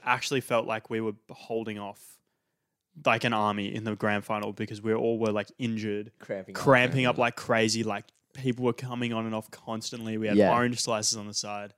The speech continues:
Speaker 2: Yeah.
Speaker 1: But very heroic game, really fun. Um, really bummed that we missed the, the other one. And even to add to that, this is a bit of hot news.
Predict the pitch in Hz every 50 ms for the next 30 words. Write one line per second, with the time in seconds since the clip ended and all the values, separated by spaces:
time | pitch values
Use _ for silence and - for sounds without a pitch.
0 | _ _ 98 95 90 73 - - - - 127 123 123 - _ 139 120 131 131 135
1 | 143 147 135 - 131 117 113 110 110 113 - - - 104 101 101 98 104 - -
2 | - 113 113 117 117 110 104 104 - 110 101 98 107 113 117 _ _ _ _ _
3 | _ _ _ - 120 113 110 107 110 - - 117 123 131 131 131 120 113 120 -
4 | 123 - 113 107 107 107 107 110 117 123 110 107 104 - - - 120 113 110 107
5 | 107 - - 120 117 107 110 113 107 104 101 107 113 - - 127 135 127 113 110
6 | 110 110 - _ _ _ 135 131 123 135 127 117 - - 113 117 117 - 127 110
7 | 104 101 - - - - 113 110 104 110 - _ _ _ 127 117 117 107 107 107
8 | - - - - - 131 - _ 127 104 101 98 - - 143 -